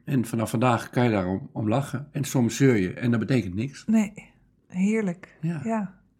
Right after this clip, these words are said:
Speaker 1: Dus ik hoop dat je leven zo licht
Speaker 2: Ja.
Speaker 1: wordt als je het woord heerlijk zojuist besloten lag.
Speaker 2: Op de volgende vijftig jaar.
Speaker 1: Ja,
Speaker 2: Ja.
Speaker 1: minstens.
Speaker 2: Ja.
Speaker 1: Ja.
Speaker 2: Maar de balletcarrière, hoe zie je dat?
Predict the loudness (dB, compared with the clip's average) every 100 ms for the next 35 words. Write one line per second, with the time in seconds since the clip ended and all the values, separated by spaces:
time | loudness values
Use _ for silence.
0 | _ -12 -4 -2 -2 -2 0 0 0 -4
1 | -6 -4 -4 -2 0 2 0 -2 -4 -10
2 | -6 -4 -4 -2 0 2 2 0 -6 _
3 | -20 -20 -6 -2 -2 -4 -6 -4 -2 0
4 | 0 -2 -4 -14 -6 -4 -4 -2 2 2
5 | 4 2 4 2 0 -2 -2 -2 0 2
6 | 2 2 0 0 0 -2 -4 -4 -10 -4
7 | 0 0 -4 -8 -10 -10 -16 _ -4 -2
8 | -2 -2 -2 2 0 0 0 2 2 2
9 | 0 0 0 0 0 -2 -2 -4